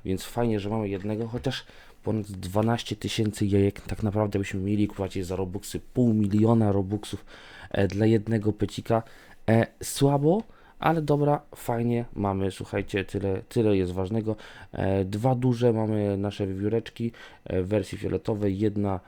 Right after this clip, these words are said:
e, złota, tak to mniej więcej teraz wygląda, także słuchajcie, jest, jest super,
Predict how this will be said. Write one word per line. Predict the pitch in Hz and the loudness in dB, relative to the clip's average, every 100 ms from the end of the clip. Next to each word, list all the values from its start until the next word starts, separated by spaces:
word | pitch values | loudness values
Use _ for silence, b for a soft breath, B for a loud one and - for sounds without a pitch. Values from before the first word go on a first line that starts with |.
| B B | B B
e, | - 92 | -6 -4
złota, | 98 117 120 110 | -2 -2 -2 -2
tak | - 117 | -4 -8
to | - | -4
mniej | 107 107 | -2 0
więcej | 110 104 | -2 -4
teraz | 104 95 95 | -4 -2 -2
wygląda, | 92 95 113 117 110 | -4 -6 -2 -2 -2
także | 104 104 98 95 | -2 -4 -4 -8
słuchajcie, | - 110 107 - | -6 -4 -4 -4
jest, | 98 110 - - | -2 -2 -4 -6
jest | 104 - | -6 -6
super, | - - 107 113 | -8 -8 -2 -2